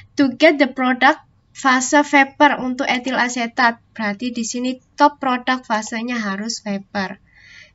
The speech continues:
Jadi biar bisa dihitung external reflux rasionya. Sudah diketahui tadi R per R M-nya dua koma tiga dua. Dua koma tiga dua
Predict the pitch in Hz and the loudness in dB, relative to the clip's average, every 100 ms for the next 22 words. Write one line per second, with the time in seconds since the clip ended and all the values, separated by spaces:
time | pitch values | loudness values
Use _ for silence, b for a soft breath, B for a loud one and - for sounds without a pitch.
0 | - 233 202 202 269 294 294 - 233 226 | -16 -10 -10 -8 0 2 2 -2 0 0
1 | 233 - 240 - 285 269 269 240 190 214 | 0 -6 -8 0 2 2 0 -4 -6 -8
2 | 208 - 302 330 - 226 - 240 254 254 | -6 0 0 0 -10 -16 -14 -8 -6 -4
3 | 233 254 247 - 220 - 233 233 240 208 | -6 -8 -14 -12 -12 -8 -6 -6 -6 -8
4 | 202 B B B B B - - _ _ | -8 B B B B B -20 -20 _ _
5 | _ _ _ _ _ _ - 294 285 277 | _ _ _ _ _ _ -4 2 4 4
6 | 277 285 302 302 330 359 320 302 302 320 | 2 2 6 6 8 6 6 4 4 6
7 | 359 381 - 311 339 - 302 254 277 285 | 6 6 4 4 4 2 0 4 4 4
8 | 285 294 339 349 254 247 262 269 262 285 | 2 2 2 0 0 0 0 0 0 0
9 | 294 269 240 226 - 220 214 233 247 208 | 0 -4 -4 -6 -6 -6 -2 2 4 2
10 | 202 - _ _ _ _ _ - 240 254 | 0 -8 _ _ _ _ _ -12 -8 -8
11 | 254 269 277 302 294 277 233 226 240 220 | -4 -4 -2 -2 -4 -2 -4 -4 -8 -4
12 | 214 220 285 | 0 0 0